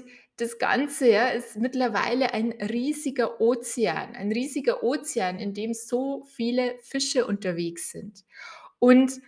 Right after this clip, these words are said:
um da eben nicht gefressen zu werden von den anderen, ja, das klingt jetzt vielleicht ein bisschen hart, musst du dir sozusagen deinen eigenen Ozean suchen, ja. Und hier ist das Thema wirklich spitze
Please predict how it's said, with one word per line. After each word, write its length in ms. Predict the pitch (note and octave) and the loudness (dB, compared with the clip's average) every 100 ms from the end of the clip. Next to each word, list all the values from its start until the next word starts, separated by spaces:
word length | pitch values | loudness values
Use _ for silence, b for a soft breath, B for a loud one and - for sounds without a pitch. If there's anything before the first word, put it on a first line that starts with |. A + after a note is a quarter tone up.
| B _ C#4 | B _ 2
um 220 | D4+ C#4 | 4 4
da 260 | B3 A3+ | 4 4
eben 440 | - G#3+ B3+ A#3+ A3+ | 2 0 2 2 2
nicht 360 | C4 C4 - | 2 -2 -10
gefressen 640 | A3 - F#3 A3 - E4 E4 | -12 -2 2 2 0 -6 -4
zu 240 | C4 G#3+ | -2 0
werden 320 | F#3 E3+ F3 | 2 0 0
von 240 | - F3 E3+ | -4 -4 -4
den 140 | D#3+ | -6
anderen, 440 | D#3+ E3 D#3+ E3 | -8 -8 -8 -6
ja, 140 | F3+ A#3+ | -2 0
das 160 | A3+ | -2
klingt 280 | - A3 C#4+ | -2 -4 -2
jetzt 220 | G3 F3+ | -4 -6
vielleicht 380 | - F3+ G#3 A#3 | -4 -2 -2 -2
ein 80 | G3 | -4
bisschen 500 | G#3 - F#3 E3+ - | -4 -6 -8 -8 -8
hart, 380 | E3+ F3 C#4 - b b b b _ - | -6 -4 -6 -8 b b b b _ -8
musst 400 | - A#3 C4 - | 2 4 4 -2
du 60 | C#4 | -4
dir 240 | A3 A#3+ | 0 -2
sozusagen 720 | A#3+ A3+ - G3 G3 F#3 G#3 G3+ | 0 -4 -4 -8 -4 -2 -2 -2
deinen 440 | F#3+ G3 G#3 - | -2 -2 -4 -6
eigenen 960 | F3+ F#3+ A3+ A#3 A3 G3 F#3+ - - - | -4 0 0 0 0 -2 -6 -8 -8 4
Ozean 600 | G#3+ A3 - F#3+ E3+ E3 | 6 6 4 0 0 -2
suchen, 540 | - F3 F#3 - E3 | -6 -8 -12 -14 -12
ja. 340 | F3+ F#3 G#3 B B B B | -6 -4 -4 B B B B
Und 180 | G#3 G3 | -2 0
hier 260 | - B3 | 2 4
ist 180 | A#3 - | 2 -2
das 140 | G#3+ - | -6 -4
Thema 440 | G3 G#3 A3 F3 | 0 2 2 0
wirklich 480 | F#3+ F#3+ A3 A3 - _ | -2 0 0 0 -8 _
spitze 760 | - - G#3 - - G#3+ A3 | -18 -6 -4 -4 2 2 2